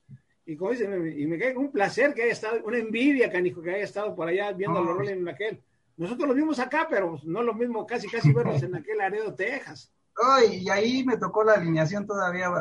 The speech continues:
Speaker 2: este, con Bill Wyman, o sea, este, porque venían regresando, y Guns N' Roses que estaba en el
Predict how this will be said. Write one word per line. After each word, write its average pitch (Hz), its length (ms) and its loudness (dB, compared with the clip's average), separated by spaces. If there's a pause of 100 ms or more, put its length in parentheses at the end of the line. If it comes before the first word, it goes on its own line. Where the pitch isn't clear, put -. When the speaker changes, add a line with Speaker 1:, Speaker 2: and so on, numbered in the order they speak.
Speaker 2:
este, 131 440 -2
con 131 300 4
Bill 147 160 2
Wyman, 156 580 -2
o 117 40 -6
sea, 143 200 -2 (460)
este, 127 400 -4
porque 123 240 -12
venían 139 260 4
regresando, 143 760 0
y 120 180 -6
Guns 156 260 0
N' 185 160 -2
Roses 202 360 -10
que 156 60 -8
estaba 165 400 -4
en 151 120 0
el 127 120 0